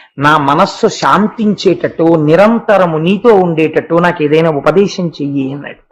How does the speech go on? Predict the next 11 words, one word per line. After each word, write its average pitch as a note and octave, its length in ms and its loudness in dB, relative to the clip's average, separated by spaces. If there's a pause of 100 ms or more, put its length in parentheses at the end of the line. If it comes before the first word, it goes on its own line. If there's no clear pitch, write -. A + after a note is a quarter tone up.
(540)
అంటే D#3 120 0
అప్పుడు F3 200 0
కృష్ణ - 320 -4
పరమాత్మ F3+ 680 0 (540)
ఒక E3+ 140 0
అద్భుతమైనటువంటి G3 1080 0
విషయాన్ని E3+ 680 0 (200)
ఉద్ధవుడితో F3 640 0
ప్రస్తావన F#3+ 560 0 (100)
చేస్తారు. D3 380 0 (400)
ఇది E3+ 520 -2